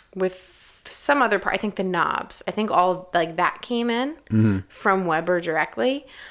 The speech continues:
Speaker 1: But some of the other parts I had to order from E Replacement Parts.
Speaker 2: Oh.
Speaker 1: And they won't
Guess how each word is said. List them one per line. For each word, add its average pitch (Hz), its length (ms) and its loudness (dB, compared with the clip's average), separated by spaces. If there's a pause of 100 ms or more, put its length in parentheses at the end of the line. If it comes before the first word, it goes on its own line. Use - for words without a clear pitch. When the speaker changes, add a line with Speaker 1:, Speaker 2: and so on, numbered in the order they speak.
(160)
Speaker 1:
But 220 160 -6
some 208 140 2
of 190 40 0
the 185 160 -2
other 233 220 4
parts - 460 -4
I 180 40 0
had 180 220 -2
to - 120 -4
order 165 280 0
from 151 600 -4 (180)
E 190 160 -2
Replacement 180 680 -4
Parts. - 520 -4 (180)
Speaker 2:
Oh. 92 400 -8
Speaker 1:
And 208 260 -2
they 254 220 2
won't 269 420 0